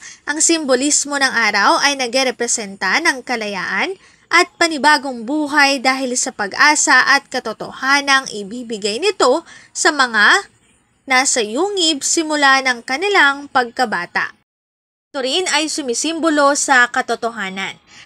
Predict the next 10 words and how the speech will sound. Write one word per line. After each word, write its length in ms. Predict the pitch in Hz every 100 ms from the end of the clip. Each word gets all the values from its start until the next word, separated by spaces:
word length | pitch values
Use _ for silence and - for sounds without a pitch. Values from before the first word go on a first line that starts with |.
| _
dahil 320 | 269 277 254
lahat 320 | 226 - 285 277
ng 240 | 277 262
nakakakita 720 | 240 254 254 233 240 226 220
dito 400 | 330 392 339 285 -
ay 160 | 285 269
may 240 | 277 294
malinaw 640 | 247 220 247 320 311 349
na 320 | 370 349 262 247
paningin. 480 | - 220 202 202 185